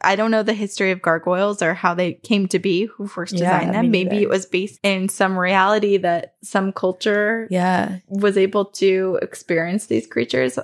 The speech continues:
Speaker 1: a lot more than anyone does now.
Speaker 2: Interesting. And what does it want?
Speaker 1: Yeah, and why did it sound like her mom crying? That's weird that it was, it seemed like it was mimicking her,
Speaker 2: Mimicking.
Speaker 1: her mom crying, but then didn't wanna be seen, clearly, because as soon as Cynthia came out,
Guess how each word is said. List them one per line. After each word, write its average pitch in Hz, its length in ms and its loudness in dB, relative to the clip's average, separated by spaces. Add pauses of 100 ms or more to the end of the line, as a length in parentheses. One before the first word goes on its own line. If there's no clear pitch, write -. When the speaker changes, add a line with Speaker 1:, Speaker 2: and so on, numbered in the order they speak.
(100)
Speaker 1:
a 190 80 0
lot 175 220 2
more 190 200 2
than 185 200 0
anyone 180 320 -2
does 202 200 -2
now. 214 320 0 (220)
Speaker 2:
Interesting. 208 760 -6 (100)
And 208 100 4
what 226 100 6
does 240 160 6
it 202 120 4
want? - 720 -2
Speaker 1:
Yeah, 254 140 2
and 214 100 4
why 214 140 6
did 254 100 4
it 247 140 2
sound 214 180 2
like 202 160 0
her 196 120 -2
mom 180 260 0
crying? - 720 -2
That's 202 240 0
weird 208 440 2
that - 140 -4
it - 60 -6
was, - 260 -8 (100)
it 196 100 -2
seemed 185 400 0
like 175 200 0
it 175 100 0
was 165 180 -2
mimicking 170 500 -2
her, 185 60 4
Speaker 2:
Mimicking. 175 560 2
Speaker 1:
her - 100 0
mom 175 400 -2 (100)
crying, 170 440 -4 (260)
but 226 120 4
then 233 120 4
didn't 202 300 2
wanna 196 240 4
be 160 100 0
seen, 151 380 -6
clearly, - 380 0
because 185 260 -2
as 196 80 -6
soon 208 120 4
as 185 100 0
Cynthia 180 340 0
came 170 240 0
out, 170 320 0